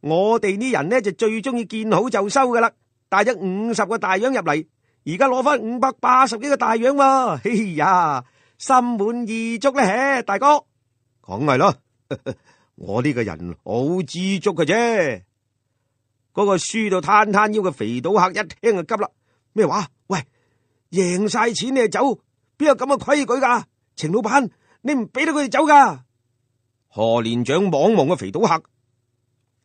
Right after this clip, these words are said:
「點啊？你唔俾我哋走？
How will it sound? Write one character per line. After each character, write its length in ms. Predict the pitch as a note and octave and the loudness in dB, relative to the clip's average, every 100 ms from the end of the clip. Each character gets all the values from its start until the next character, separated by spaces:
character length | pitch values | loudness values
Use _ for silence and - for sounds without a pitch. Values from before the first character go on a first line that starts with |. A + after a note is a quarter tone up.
| _ | _
「點 220 | G#2+ E3 | -4 2
啊？ 280 | C#3 F#2 - _ _ _ _ _ _ _ _ _ | 2 2 -4 _ _ _ _ _ _ _ _ _
你 160 | A#2 C3+ F#3 A#3 | -4 2 4 4
唔 260 | F3+ B2+ | 0 -2
俾 260 | A2 E3 C4+ | -2 -2 2
我 80 | A3 | 0
哋 120 | E3 | 0
走？ 420 | - B3 C#4 D4 | 0 2 2 0